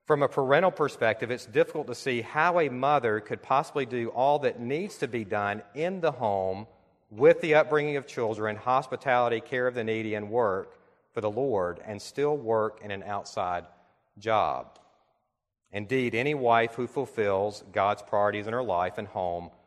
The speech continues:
will be a busy lady. However, her children and her husband will rise up and call her blessed.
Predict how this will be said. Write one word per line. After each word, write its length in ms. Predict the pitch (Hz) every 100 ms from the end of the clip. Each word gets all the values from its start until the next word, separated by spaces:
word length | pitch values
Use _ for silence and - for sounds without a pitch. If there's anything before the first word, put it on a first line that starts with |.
| _ -
will 160 | 98
be 260 | 92 113 107
a 160 | 104 98
busy 340 | 90 101 101
lady. 420 | 101 104 117 78 - _ _ _ _ _ _ -
However, 400 | 98 110 110 110
her 160 | 113
children 540 | 101 - 131 131 127 117
and 140 | 107
her 80 | 98
husband 600 | - - 147 113 87 76 - _ _ _ _ _ -
will 180 | 90 87
rise 380 | 95 104 107 101
up 400 | 85 80 - _ _ _ _ _ _
and 100 | 76
call 260 | - 92 92
her 160 | 101
blessed. 600 | 82 80 65 - - -